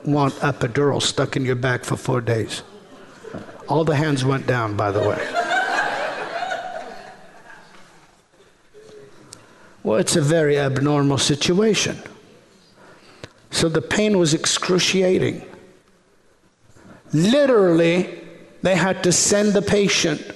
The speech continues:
to Gainesville in order to have it extracted from her back. Are you listening to me?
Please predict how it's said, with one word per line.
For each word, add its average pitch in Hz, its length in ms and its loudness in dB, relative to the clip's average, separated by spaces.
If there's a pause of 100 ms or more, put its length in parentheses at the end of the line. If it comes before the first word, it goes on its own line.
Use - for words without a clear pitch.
(800)
to 175 100 4
Gainesville 160 920 0 (1500)
in 190 140 2
order 190 220 4
to 175 100 2
have 160 280 2
it 151 60 2
extracted 147 800 -2
from 135 200 -2
her 123 160 0
back. 110 440 -4 (2500)
Are 180 100 2
you 214 160 4
listening 185 460 2
to - 160 -2
me? 98 160 -6